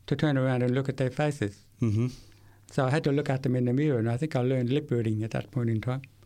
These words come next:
Speaker 2: And that clearly helped you. You were
Speaker 1: Yes.
Speaker 2: able, you had the confidence at least
Speaker 1: It
Speaker 2: to
Speaker 1: gave me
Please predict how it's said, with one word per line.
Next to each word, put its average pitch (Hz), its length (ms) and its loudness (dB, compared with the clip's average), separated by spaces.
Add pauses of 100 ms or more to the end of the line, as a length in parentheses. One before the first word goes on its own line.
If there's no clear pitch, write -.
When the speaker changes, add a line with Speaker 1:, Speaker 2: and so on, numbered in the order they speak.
(920)
Speaker 2:
And 110 80 2
that 127 160 0
clearly 110 300 2
helped 113 320 0
you. 87 220 -2 (180)
You 107 140 2
were 92 120 0
Speaker 1:
Yes. 101 140 2
Speaker 2:
able, 95 240 0 (160)
you 143 460 -2
had 110 160 2
the 104 80 0
confidence 101 440 0
at 101 120 -2
least 104 240 2
Speaker 1:
It 151 40 -2
Speaker 2:
to 101 60 2
Speaker 1:
gave 95 40 2
me 170 80 4